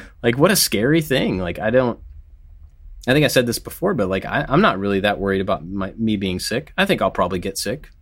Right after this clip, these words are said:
I think most of us will probably get sick at some point, but most of us will probably be okay. I don't wanna have anything to do with being the cause of somebody else getting sick and not being okay.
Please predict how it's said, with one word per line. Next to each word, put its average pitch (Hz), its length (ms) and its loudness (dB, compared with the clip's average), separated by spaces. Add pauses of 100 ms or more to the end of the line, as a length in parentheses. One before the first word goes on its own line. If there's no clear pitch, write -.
(140)
I 120 40 -4
think 131 160 0
most 110 220 0
of 98 100 -2
us 95 160 -6
will 92 120 -4
probably 90 340 -4
get 90 160 -10
sick 90 220 -10
at 76 80 -12
some 95 160 -6
point, 104 300 -8 (100)
but 135 260 2
most 139 260 0
of 170 120 -2
us 156 120 -6
will 165 100 -2
probably 131 340 0
be 135 160 -2
okay. 131 380 -6 (460)
I 151 120 4
don't 143 120 2
wanna 117 160 2
have 107 200 0
anything 123 420 0
to 120 120 -2
do 95 260 -2
with 90 400 -6 (680)
being 107 300 2
the 95 80 -2
cause 95 400 0
of 92 80 -8
somebody 92 340 -2
else 90 180 -2
getting 87 220 -6
sick - 260 -6
and 87 100 -8
not 80 180 -10
being 76 280 -12
okay. - 280 -20